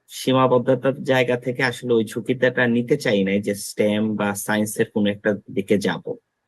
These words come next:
এটা একটা কারণ। দ্বিতীয় কারণ হচ্ছে আর্টস এর মধ্যে যখন হচ্ছে আসি তখন হচ্ছে এই এডুকেশনে, এই ইউনিভার্সিটির এডুকেশন ডিসিপ্লিনে তারা হচ্ছে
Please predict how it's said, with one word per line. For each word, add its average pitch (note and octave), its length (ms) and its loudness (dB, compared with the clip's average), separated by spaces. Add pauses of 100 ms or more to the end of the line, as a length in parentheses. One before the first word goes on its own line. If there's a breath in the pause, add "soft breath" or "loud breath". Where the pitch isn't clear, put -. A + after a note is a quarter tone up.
(720 loud breath)
এটা B2 220 8
একটা B2 220 8
কারণ। G#2+ 440 8
দ্বিতীয় B2 300 6
কারণ A#2 320 2
হচ্ছে B2 420 2 (100)
আর্টস - 280 0
এর C3 100 8
মধ্যে C3 260 4
যখন B2+ 300 2
হচ্ছে B2 320 0
আসি C#3+ 520 2
তখন B2 300 -2
হচ্ছে A#2+ 340 2
এই G#2+ 420 4
এডুকেশনে, C3+ 760 2
এই A2+ 220 4
ইউনিভার্সিটির A#2+ 640 4
এডুকেশন C3+ 500 0
ডিসিপ্লিনে C#3 580 -2
তারা B2 280 4
হচ্ছে B2+ 560 0